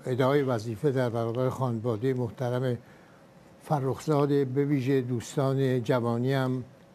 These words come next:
امیر مسعود، برادر بزرگتر فریدون، و فریدون که در ایام جوانی در مونیخ با من بود، و فروغ.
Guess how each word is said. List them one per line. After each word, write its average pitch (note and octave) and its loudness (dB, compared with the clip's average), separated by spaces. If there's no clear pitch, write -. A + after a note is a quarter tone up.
امیر C3+ 4
مسعود، B2+ 0
برادر B2 0
بزرگتر B2 -2
فریدون، C3 2
و B2 4
فریدون B2+ 0
که B2+ 2
در B2 0
ایام C3 0
جوانی B2 0
در B2 2
مونیخ A#2+ 0
با B2+ 2
من B2+ 0
بود، B2+ -2
و C3 0
فروغ. C3+ 0